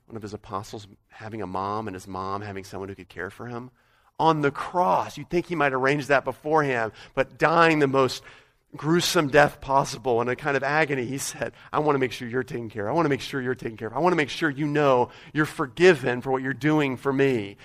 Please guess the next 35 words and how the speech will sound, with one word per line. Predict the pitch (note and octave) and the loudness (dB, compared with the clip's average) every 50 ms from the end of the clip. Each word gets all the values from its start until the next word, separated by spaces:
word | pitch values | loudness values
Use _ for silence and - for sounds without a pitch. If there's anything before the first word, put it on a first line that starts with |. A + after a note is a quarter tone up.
| - _ | -10 _
These | F3 F3+ G3 F3 F3 | -2 0 0 0 0
are | E3 | 0
the | D3 C#3+ | -2 -2
things | C#3+ C#3+ C#3 B2+ - | 0 -2 -2 -2 -4
Jesus | - C3 A#2+ A2+ A2 | -8 -10 -10 -10 -10
concerned | - C3+ A#2 G#2+ - C3+ B2+ A#2+ A#2 | -10 -10 -10 -8 -6 -6 -4 -4 -6
himself | G#2 G2+ - A2 F2+ E2 - _ | -8 -8 -8 -8 -10 -10 -10 _
with | - E2+ E2 F2 _ _ _ _ _ _ _ _ _ _ _ _ - | -18 -18 -18 -20 _ _ _ _ _ _ _ _ _ _ _ _ -20
on | - F#2 | -18 -18
the | F2+ E2+ | -18 -18
cross. | - - F2+ F2 E2 D#2+ G#2 - - - - _ _ _ _ _ _ _ _ _ _ _ _ _ _ _ _ _ | -18 -18 -16 -16 -16 -16 -18 -20 -20 -20 -20 _ _ _ _ _ _ _ _ _ _ _ _ _ _ _ _ _
And | - - | -14 -8
if | A#2 | -6
that | C#3+ C3+ A2 | -6 -4 -4
makes | B2+ C3+ B2+ - - A#2+ | -4 -6 -8 -8 -12 -14
you | A#2+ | -16
feel | G#2+ - - A#2+ A#2+ A#2 A2 | -16 -14 -12 -6 -2 0 0
a | G#2 G#2 | 0 0
little | G#2+ A2+ A2 A2+ | -2 -2 -2 -4
bit | A2 A2+ A2+ A2 G2+ | -4 -2 -4 -4 -4
ashamed, | F#2+ F#2+ - - B2+ A#2 A#2+ B2 B2 A#2+ A#2 G#2+ | -4 -6 -8 -8 -8 -8 -6 -6 -4 -4 -4 -6
a | G2 | -6
little | G2 A2 A2 A2+ G#2+ | -6 -6 -6 -6 -6
bit | - A#2 G2 - | -6 -8 -10 -10
downcast, | - A2+ G#2+ A2+ B2 B2 A#2 B2+ B2 A2 A2 A2 A2 G#2+ - | -10 -10 -8 -8 -8 -8 -8 -8 -8 -6 -6 -6 -8 -10 -12
a | |
little | G#2+ G#2+ G2+ | -14 -12 -12
bit, | G2 F#2 - A2 | -12 -14 -14 -14
"I | C#3 | -12
want | C#3 A#2+ G2 | -10 -10 -10
to | F#2+ | -10
get | G#2 F#2+ | -10 -10
out | G2 A2+ C#3 D3 A#2 | -6 -4 -4 -4 -4
of | F#2+ F#2+ | -6 -10
here," | F#2+ F2+ F2 F2 E2+ | -14 -16 -16 -18 -20